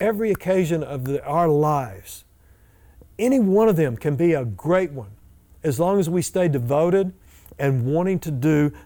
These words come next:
the Father's will. Rebekah just simply made herself a servant. She humbled herself.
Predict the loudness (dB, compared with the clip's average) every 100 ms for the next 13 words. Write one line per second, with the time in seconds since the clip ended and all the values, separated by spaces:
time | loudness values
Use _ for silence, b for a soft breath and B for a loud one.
0 | -6 -4 0 0 2 0 -2 0 0 -2
1 | B B -4 -2 0 0 0 -2 -2 -10
2 | -6 -4 -2 -2 -2 0 0 0 0 -2
3 | -4 -4 -10 -2 0 0 -4 -6 -8 -6
4 | -2 0 2 0 0 0 0 -2